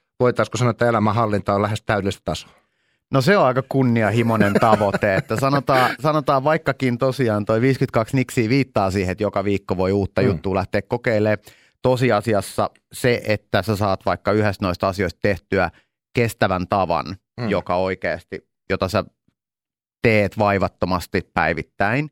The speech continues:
Speaker 1: Mm.
Speaker 2: niin kyllä se vähän kauemmin kestää kuin se viikko, että kannattaa varautua <laughs> siihen, että jos, jos esimerkiksi haluat korjaa jonkun huonon sähköpostitavan, niin
Speaker 1: Mm.
Speaker 2: kannat-, kannattaa varautua siihen, että pari-kolme kuukautta todennäköisesti menee,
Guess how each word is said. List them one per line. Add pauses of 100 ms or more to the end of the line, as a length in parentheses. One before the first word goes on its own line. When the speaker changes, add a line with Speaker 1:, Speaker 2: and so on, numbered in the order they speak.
(120)
Speaker 1:
Mm. (140)
Speaker 2:
niin
kyllä
se
vähän
kauemmin
kestää
kuin
se
viikko,
että
kannattaa
varautua
<laughs>
siihen, (320)
että
jos,
jos
esimerkiksi
haluat
korjaa
jonkun
huonon
sähköpostitavan, (280)
niin
Speaker 1:
Mm.
Speaker 2:
kannat-,
kannattaa
varautua
siihen,
että (840)
pari-kolme
kuukautta
todennäköisesti
menee,